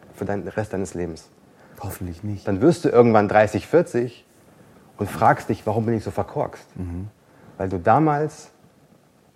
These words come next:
Speaker 1: das gespeichert hast und du glaubst heute immer noch, dass das die Wahrheit ist.
Speaker 2: Ich hab irgendwann mal angefangen, mir in dieser Peinlichkeit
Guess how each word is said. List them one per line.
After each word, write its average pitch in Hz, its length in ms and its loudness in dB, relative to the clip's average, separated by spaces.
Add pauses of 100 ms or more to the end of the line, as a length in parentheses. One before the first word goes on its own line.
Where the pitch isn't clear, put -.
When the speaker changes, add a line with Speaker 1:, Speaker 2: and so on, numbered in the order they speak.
(640)
Speaker 1:
das 120 180 -2
gespeichert 110 580 -2
hast 78 260 -10
und 101 100 -6
du 104 80 -6
glaubst 107 400 -2
heute 143 240 4
immer 180 240 4
noch, 135 200 4
dass - 180 -8
das 107 120 -6
die 92 160 -8
Wahrheit 87 300 -6
ist. 87 160 -14 (3250)
Speaker 2:
Ich 92 140 -8
hab 110 120 -8
irgendwann 120 320 -2
mal 107 140 -2
angefangen, 107 760 -6 (320)
mir 104 500 -2 (1160)
in 104 160 -2
dieser 95 280 -4
Peinlichkeit 101 1160 -8